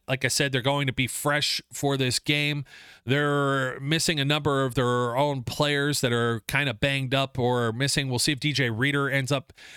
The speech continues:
be-, uh, being healthy, being able to play. They're gonna have a different punter more than likely. Uh, Chidobe Awuzie, that's a big, big loss in their secondary.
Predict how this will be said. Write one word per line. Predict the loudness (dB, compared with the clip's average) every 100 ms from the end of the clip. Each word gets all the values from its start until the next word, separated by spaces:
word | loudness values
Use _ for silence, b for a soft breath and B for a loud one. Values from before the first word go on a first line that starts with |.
| -4
be-, | -4 -4 -10 -16 _ -4
uh, | 0 2 0
being | 0 0 0
healthy, | 2 0 2 0 2
being | 0 0
able | 0 0 0 -2
to | 0 2 2 0 B B -8
play. | -2 0 2 0 -4 B -2
They're |
gonna | 0 2
have | 2
a | 2
different | 0 0 -2
punter | 0 2 2 2
more | 2 2
than | 2 0
likely. | 2 2 0 0 0 0 -2 B B B
Uh, | -2 0
Chidobe | 0 0 0 2
Awuzie, | 0 2 2 2 0 0 -2
that's | -4 -6
a | -8
big, | -8 -4 -2 -2 -4
big | -4 -4
loss | -4 -2 -2 -2
in | -8 -10
their | -10
secondary. | -6 -6 -6 -8 -4 -2 -2 -4 -6